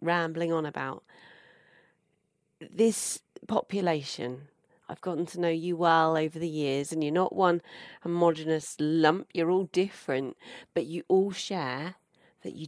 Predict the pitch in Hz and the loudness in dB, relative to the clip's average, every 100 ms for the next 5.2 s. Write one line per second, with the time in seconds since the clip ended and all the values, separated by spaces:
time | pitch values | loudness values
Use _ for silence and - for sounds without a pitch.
0 | - 180 165 _ - 143 135 _ _ _ | -12 -10 -10 _ -10 -10 -10 _ _ _
1 | - 147 - 131 127 - 127 127 - _ | -6 -6 -6 -12 -12 -12 -12 -12 -18 _
2 | _ _ - - - - 196 190 190 214 | _ _ -20 -20 -18 0 2 6 4 2
3 | - - 185 151 147 156 175 175 170 170 | 0 0 2 2 2 0 2 2 0 0
4 | 185 180 - 180 - 151 - - - 143 | -2 -2 -10 -10 -10 -14 -14 -16 -8 -6
5 | 139 - | -6 -8